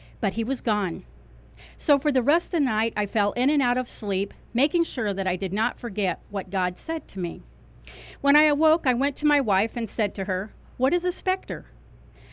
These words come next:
I wanted her opinion. She said, "It means a ghost." I then said, "What does specter of the red mean?" And I explained my dream to her. "Beats me," she said. So I got on the internet and I Googled the phrase.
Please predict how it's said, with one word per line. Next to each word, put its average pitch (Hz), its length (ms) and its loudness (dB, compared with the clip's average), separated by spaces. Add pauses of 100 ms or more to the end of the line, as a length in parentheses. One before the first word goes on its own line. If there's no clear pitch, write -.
(160)
I 220 80 4
wanted 240 320 2
her 196 140 0
opinion. 196 500 -2 (220)
She - 200 -2
said, 233 360 2
"It 240 140 0
means 220 340 -2
a 196 80 -8
ghost." - 640 -6 (760)
I 240 140 6
then 320 260 6
said, 208 380 0 (160)
"What 240 220 2
does 226 340 0
specter 226 680 -2
of 180 140 -2
the 190 120 0
red 196 400 0
mean?" 175 340 -2 (560)
And 226 160 0
I 214 60 4
explained 202 500 -2
my 208 140 -2
dream 269 320 0
to 196 120 -8
her. - 240 -10 (500)
"Beats 220 300 -2
me," 339 200 6
she - 180 -6
said. 185 380 -4 (680)
So - 180 2
I 302 60 6
got 320 260 4
on 381 140 6
the 262 140 2
internet 226 420 2
and 214 140 -2
I 202 80 2
Googled 190 540 0
the 196 100 -2
phrase. 196 500 -2